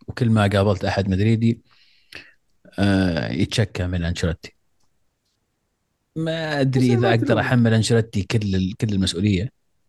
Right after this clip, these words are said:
Speaker 2: ما تلومه، لأنه كانوا يحتاجون تدعيم في خط الدفاع،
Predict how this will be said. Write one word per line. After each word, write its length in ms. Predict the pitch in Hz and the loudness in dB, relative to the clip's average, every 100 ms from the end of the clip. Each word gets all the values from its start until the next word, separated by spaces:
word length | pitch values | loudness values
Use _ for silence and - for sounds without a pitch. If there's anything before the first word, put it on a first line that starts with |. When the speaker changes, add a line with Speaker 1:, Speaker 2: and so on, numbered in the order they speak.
| _ _ _ _ _ - | _ _ _ _ _ 0
Speaker 2:
ما 120 | 262 | 0
تلومه، 400 | 294 269 190 127 | 2 2 2 2
لأنه 200 | 135 165 | 2 2
كانوا 220 | 226 220 | 2 2
يحتاجون 360 | 190 196 190 175 | 2 2 2 2
تدعيم 280 | 170 165 151 | 2 2 2
في 60 | |
خط 200 | 143 143 | 0 -4
الدفاع، 460 | 143 135 131 165 | -4 -2 0 0